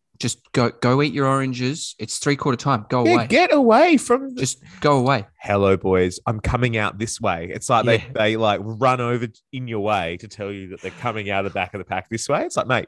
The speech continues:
Speaker 2: we
Speaker 1: S-
Speaker 2: fucking know. You go that way every time. You don't
Speaker 1: Stop
Speaker 2: have to
Speaker 1: pushing.
Speaker 2: waste time."
Speaker 1: Stop pushing. It's, it's like, "Mate, just go away. Go
Speaker 2: Guys,
Speaker 1: away."
Speaker 2: separate.
Speaker 1: Yeah, separate. It's like, "Mate, just, just,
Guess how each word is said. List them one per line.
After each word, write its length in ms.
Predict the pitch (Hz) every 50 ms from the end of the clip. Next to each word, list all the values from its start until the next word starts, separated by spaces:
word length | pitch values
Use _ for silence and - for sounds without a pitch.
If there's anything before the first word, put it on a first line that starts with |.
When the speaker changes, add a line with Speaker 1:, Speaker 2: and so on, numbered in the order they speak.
| -
Speaker 2:
we 40 | 123
Speaker 1:
S- 120 | 117 -
Speaker 2:
fucking 360 | - 151 147 143 - - 123 110
know. 280 | 120 135 131 98 80 -
You 140 | - 113 117
go 180 | 104 139 135
that 220 | 135 139 139 131 -
way 180 | 120 117 113 104
every 280 | 113 113 98 107 110
time. 360 | 95 - 127 131 123 98 82 85
You 120 | 95 107 113
don't 240 | - 127 123 131 135
Speaker 1:
Stop 40 |
Speaker 2:
have 160 | 135 131 123 -
to 60 | 110
Speaker 1:
pushing. 280 | 101 104 110 104 101 98
Speaker 2:
waste 80 | 98 -
time." 340 | 131 123 123 104 87 82 78 _ _ _ _ _ -
Speaker 1:
Stop 420 | - - - 185 131 123 - -
pushing. 500 | - 123 - - - - 95 98 117 - _ _ _
It's, 320 | - 139 139 - - - - -
it's 160 | 131 131 -
like, 140 | 139 123 -
"Mate, 240 | 127 127 120 - -
just 220 | - - 120 - -
go 180 | - 139 131 120
away. 180 | 110 110 107
Go 60 | - 101
Speaker 2:
Guys, 360 | 98 101 98 104 120 139 -
Speaker 1:
away." 140 | 107 107 101
Speaker 2:
separate. 760 | - - - - - - 107 - - - 82 78 73 71 71 - _ _ _ _ - - - -
Speaker 1:
Yeah, 140 | 123 113
separate. 560 | 101 - - 127 113 - 110 98 90 87 - - _ -
It's 240 | 113 113 - - -
like, 220 | 117 107 - - _ _ _
"Mate, 400 | - 123 123 113 107 - - _
just, 340 | - - 147 135 - - -
just, 240 | - - 127 - -